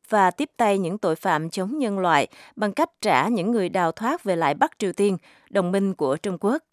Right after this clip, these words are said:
Phát ngôn viên Bộ Ngoại giao Trung Quốc Hoa Xuân Oánh ngày hôm nay nói,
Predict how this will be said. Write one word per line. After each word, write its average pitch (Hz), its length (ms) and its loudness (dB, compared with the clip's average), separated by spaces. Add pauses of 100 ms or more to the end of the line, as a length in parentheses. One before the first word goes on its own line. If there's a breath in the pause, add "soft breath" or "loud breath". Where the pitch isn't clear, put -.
(580 soft breath)
Phát 403 100 0
ngôn 277 180 2
viên 240 240 0
Bộ 190 120 2
Ngoại 180 220 0
giao 190 220 4
Trung 196 220 -4
Quốc 339 200 0 (140)
Hoa 202 220 4
Xuân 202 320 -4
Oánh 208 280 -4 (300 loud breath)
ngày 220 180 -2
hôm 220 200 -2
nay 214 140 0
nói, 208 280 0